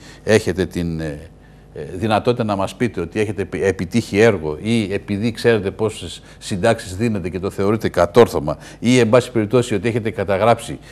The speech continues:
τον αριθμό φορολογικού μητρώου όλων των συνταξιούχων με το άμκα, κάνετε μια διασταύρωση και νομίζετε ότι έχετε κάνει θεάριστο, φοβερά, πολύ μεγάλο έργο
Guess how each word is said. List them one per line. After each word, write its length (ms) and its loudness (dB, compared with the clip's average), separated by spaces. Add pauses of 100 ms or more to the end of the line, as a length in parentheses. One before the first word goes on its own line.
(260)
τον 480 2
αριθμό 360 2
φορολογικού 520 0
μητρώου 480 2
όλων 220 4
των 120 -2
συνταξιούχων 680 0
με 120 -6
το 320 -6 (200)
άμκα, 520 2 (260)
κάνετε 300 4
μια 280 0 (120)
διασταύρωση 600 0
και 80 -6
νομίζετε 520 -4 (180)
ότι 200 -2
έχετε 200 0
κάνει 260 -2
θεάριστο, 720 2 (180)
φοβερά, 600 2 (200)
πολύ 240 0
μεγάλο 440 2
έργο 380 0